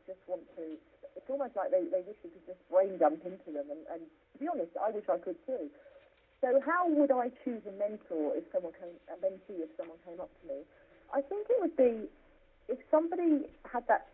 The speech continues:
that look about them, um, they were energetic, they were willing to, to do stuff, they were willing to get off their backsides and travel a bit. If they were willing to come to me, and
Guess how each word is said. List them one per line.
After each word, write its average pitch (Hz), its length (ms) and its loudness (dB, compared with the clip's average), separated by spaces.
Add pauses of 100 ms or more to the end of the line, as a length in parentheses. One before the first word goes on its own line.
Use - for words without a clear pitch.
that 208 220 2
look 190 320 4
about 147 400 2
them, 214 160 4 (160)
um, 180 400 -4 (320)
they 185 160 -2
were 180 160 2
energetic, 170 720 0
they 185 180 6
were 180 160 -4
willing 175 240 -8 (140)
to, 165 340 -6 (300)
to 320 260 -6 (720)
do 196 100 -10 (220)
stuff, 208 280 2
they 190 120 12
were 175 80 4
willing 170 240 0
to - 20 -20
get - 120 6
off 170 100 0
their 160 160 -2
backsides 170 480 -2
and 311 160 -12
travel 156 320 -4
a 165 80 -4
bit. 285 240 0 (560)
If 262 140 -8
they 339 80 0
were 370 180 -2
willing 269 160 4
to 262 80 -14
come 214 240 -4
to 202 80 -12
me, 180 400 -2 (600)
and 190 400 -2